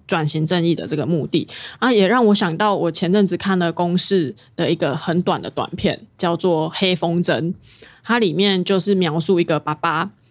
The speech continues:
在白色恐怖时期，他就会抓去，无缘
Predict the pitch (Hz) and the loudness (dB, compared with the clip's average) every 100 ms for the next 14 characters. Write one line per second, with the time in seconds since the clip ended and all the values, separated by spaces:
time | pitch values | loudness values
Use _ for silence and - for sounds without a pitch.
0 | _ _ - 196 170 147 - 170 170 202 | _ _ -4 -2 0 -4 -4 -2 0 0
1 | 185 165 180 - 156 - - 175 160 156 | 0 2 2 0 -4 -4 -2 -2 -2 -2
2 | 151 - _ - _ _ _ - 208 - | -4 -8 _ -20 _ _ _ -2 -2 -2
3 | - - _ _ _ 190 196 190 | -8 -10 _ _ _ 2 4 4